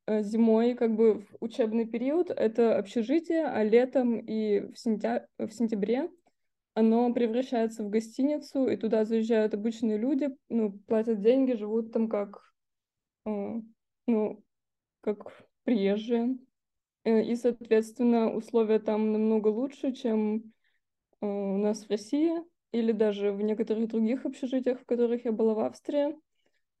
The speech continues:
А, то есть там у каждого своя комната. У меня было на два человека, ну, вроде как есть и на одного. Э, в комнате был,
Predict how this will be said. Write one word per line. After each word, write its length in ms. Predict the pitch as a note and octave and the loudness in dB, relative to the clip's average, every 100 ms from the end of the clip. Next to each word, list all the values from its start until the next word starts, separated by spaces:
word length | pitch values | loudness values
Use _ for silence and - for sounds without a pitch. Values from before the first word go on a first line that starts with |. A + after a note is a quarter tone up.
| _ | _
А, 200 | A#3 A3+ A3+ | -2 0 4
то 100 | A3 | 2
есть 160 | A3 | 2
там 180 | - A3+ | 2 2
у 40 | A3+ | 2
каждого 400 | A#3 A#3 G#3+ G#3+ | 2 0 -2 -4
своя 320 | A3+ - G#3+ | -2 -2 0
комната. 760 | G3+ A#3 C#4+ D#4 D#4 D4+ D4 C4+ | 0 0 2 0 0 0 0 -2
У 60 | B3 | 0
меня 260 | A3+ A#3 A#3+ | 2 4 2
было 260 | A3+ A#3+ | 4 4
на 160 | A3+ A3+ | 4 2
два 180 | G3+ B3+ | 0 -4
человека, 480 | - C#4+ A#3+ A#3 A#3 | -4 0 2 2 2
ну, 140 | A3+ A3 | 0 2
вроде 240 | A3 A3+ - _ _ _ _ - | 0 -4 -12 _ _ _ _ -12
как 160 | A3+ | -2
есть 260 | A3+ A3 A3 | 0 0 0
и 40 | |
на 120 | A3 A3 | 0 0
одного. 420 | G#3 G#3 C4+ - _ _ _ _ _ | 0 0 -2 -4 _ _ _ _ _
Э, 80 | A3 | -2
в 140 | G3+ - | -2 0
комнате 480 | B3+ C#4 C4+ C4+ A#3+ | 4 6 4 2 0
был, 580 | G#3+ A#3+ A#3+ A3 A3 | 2 2 2 0 -2